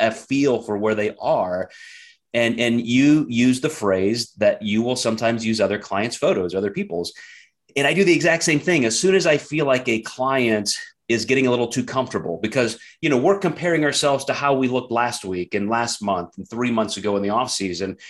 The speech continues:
And so we start feeling pretty good about ourselves. And often we get surprised when we get to a contest and there are ten people who are just better than us and, you know, specifically in conditioning.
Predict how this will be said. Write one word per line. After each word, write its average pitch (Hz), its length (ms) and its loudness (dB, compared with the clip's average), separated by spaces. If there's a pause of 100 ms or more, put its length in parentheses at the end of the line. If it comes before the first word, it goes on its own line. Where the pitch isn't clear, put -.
(140)
And 117 80 -2
so 131 160 2
we 156 120 4
start 170 280 0
feeling 160 340 0
pretty 160 200 -2
good 139 240 2
about 104 200 2
ourselves. 98 680 2 (460)
And 131 260 0
often 156 400 2
we 143 340 2
get 139 220 2
surprised 123 880 2
when 110 200 2
we 110 100 2
get 117 240 -4
to 107 100 -2
a 101 60 -2
contest 110 880 0
and 110 180 2
there 117 160 2
are 107 260 2
ten 143 340 -4
people 143 340 -4
who 110 160 4
are 101 220 2
just 110 600 0
better 107 460 0
than 95 160 -2
us 82 260 -8
and, 95 220 -6 (300)
you 117 100 -2
know, 110 100 2
specifically 120 960 0
in 104 140 -2
conditioning. 120 560 -4